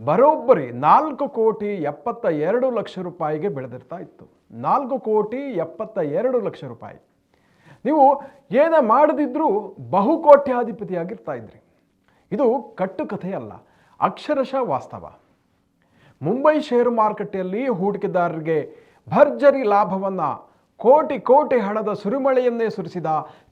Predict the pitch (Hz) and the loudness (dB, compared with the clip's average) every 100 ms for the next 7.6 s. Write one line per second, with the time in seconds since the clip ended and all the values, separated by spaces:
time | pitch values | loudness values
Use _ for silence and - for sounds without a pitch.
0 | - 254 320 320 311 - 247 226 - 226 | 6 8 8 0 -4 -2 2 2 0 -8
1 | 180 170 156 143 117 104 135 294 240 240 | -6 -4 0 -2 -2 -6 -4 -4 -4 -4
2 | 151 143 175 107 - - _ _ _ _ | -6 -10 -12 -14 -20 -20 _ _ _ _
3 | _ _ _ _ _ _ _ _ _ _ | _ _ _ _ _ _ _ _ _ _
4 | - 185 226 190 - 190 339 302 277 180 | -8 -2 0 0 -4 -2 0 2 4 4
5 | 196 233 202 170 147 - 208 180 139 120 | 4 0 -4 -6 -6 -4 -4 -4 -8 -10
6 | 117 - - 233 277 233 220 208 190 160 | -12 -6 -2 -2 -2 -4 -4 -4 -2 0
7 | 160 160 127 110 107 | 0 -2 -6 -12 -16